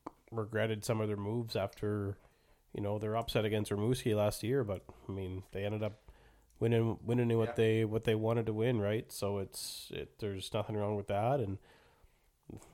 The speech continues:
Speaker 1: sad part is only one, only one team out of these four powerhouses are gonna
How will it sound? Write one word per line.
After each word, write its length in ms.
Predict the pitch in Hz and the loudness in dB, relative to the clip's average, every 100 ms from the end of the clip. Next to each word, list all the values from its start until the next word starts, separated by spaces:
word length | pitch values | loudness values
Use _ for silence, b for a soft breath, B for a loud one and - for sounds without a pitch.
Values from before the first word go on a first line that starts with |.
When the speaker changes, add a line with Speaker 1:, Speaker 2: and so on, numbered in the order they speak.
| - | -16
Speaker 1:
sad 260 | - 117 110 | -4 -2 0
part 220 | 139 120 | 0 2
is 160 | 117 135 | 2 2
only 160 | 131 | 2
one, 380 | 117 123 123 127 - | 4 4 4 0 0
only 180 | 123 120 | 2 6
one 240 | 123 131 | 6 4
team 360 | 135 131 143 135 | 4 4 4 4
out 140 | 123 | 4
of 80 | 117 | 4
these 500 | 117 113 113 - - - | 2 0 -2 -4 -6 -2
four 220 | 135 123 | 4 4
powerhouses 680 | 113 123 135 117 110 110 117 110 | 4 2 4 4 4 2 -2 -2
are 60 | |
gonna 380 | 107 110 110 | 2 4 4